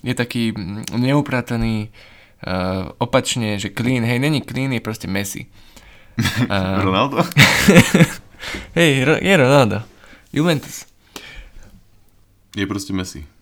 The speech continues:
Speaker 1: V tomto bode patrí napríklad, e, nesprávne používanie tabov, respektíve medzier, zlé odsadze-, odsádzanie v podstate premenných textu, hej, kódu.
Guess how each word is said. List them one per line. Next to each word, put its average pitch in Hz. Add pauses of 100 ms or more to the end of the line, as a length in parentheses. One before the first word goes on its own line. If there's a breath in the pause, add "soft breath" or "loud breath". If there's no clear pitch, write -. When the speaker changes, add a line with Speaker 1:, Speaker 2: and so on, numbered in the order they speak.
(1000 soft breath)
Speaker 1:
V -
tomto 147
bode 139
patrí 120
napríklad, 107
e, -
nesprávne 120
používanie 113
tabov, 117
respektíve 117
medzier, 113 (720 loud breath)
zlé 113
odsadze-, 110
odsádzanie 113
v -
podstate 104
premenných 117
textu, 117
hej, 107
kódu. 120